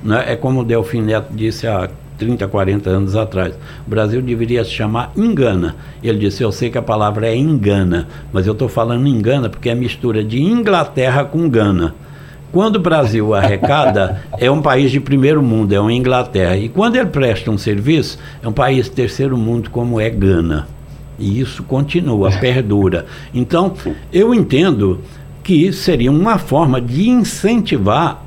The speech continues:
a contratação das pessoas mais idosas. Até porque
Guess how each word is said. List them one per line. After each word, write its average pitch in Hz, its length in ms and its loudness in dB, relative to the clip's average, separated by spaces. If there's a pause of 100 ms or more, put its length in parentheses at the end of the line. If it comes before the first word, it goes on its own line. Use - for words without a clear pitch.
(180)
a 117 120 0
contratação 196 840 -2
das 139 200 -2
pessoas 131 600 -2 (320)
mais 107 360 0
idosas. 127 640 -2 (240)
Até - 240 0
porque 156 540 0